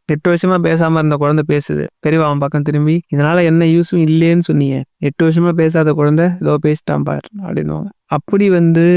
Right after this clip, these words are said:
பல மாற்றங்களை, பல ஆச்சரியங்களை நம்ம வாழ்க்கையில நடத்தக்கூடிய ஒரு அரு-, அதி அற்புதமான மந்திரம் ராமநாமம். இப்ப நம்மளோட ஃபாலோயர்ஸ் அவங்களுக்கெல்லாம் நடந்த சில விஷயத்த நான் உங்களுக்கு படிச்சு காட்டுறேன். முதல்ல அந்த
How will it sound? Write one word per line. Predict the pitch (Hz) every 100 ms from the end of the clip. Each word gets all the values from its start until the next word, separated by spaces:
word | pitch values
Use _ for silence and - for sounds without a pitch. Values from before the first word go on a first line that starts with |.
| 180 -
பல | 165 190
மாற்றங்களை, | 185 160 175 175 175 160 147 147 - _
பல | 156 175 170
ஆச்சரியங்களை | 156 175 - 180 156 139 139 151
நம்ம | 160 143 139
வாழ்க்கையில | 139 156 165 151 143
நடத்தக்கூடிய | 139 143 - 147 - 143 147 - _
ஒரு | 139 135
அரு-, | 143 147 -
அதி | - 156 185
அற்புதமான | 156 156 156 147 143 156
மந்திரம் | 143 135 139 180 -
ராமநாமம். | 135 139 143 147 151 - _ 160
இப்ப | 160 - 214
நம்மளோட | 165 156 165 165 156
ஃபாலோயர்ஸ் | - 143 143 147 143 - - -
அவங்களுக்கெல்லாம் | 143 151 202 196 175 - 156 170
நடந்த | 147 143 156 208
சில | - 196 175
விஷயத்த | 160 170 151 175
நான் | 151
உங்களுக்கு | 143 -
படிச்சு | 147 -
காட்டுறேன். | - - -
முதல்ல | 127 143 165 175 175 185 -
அந்த | - 143 139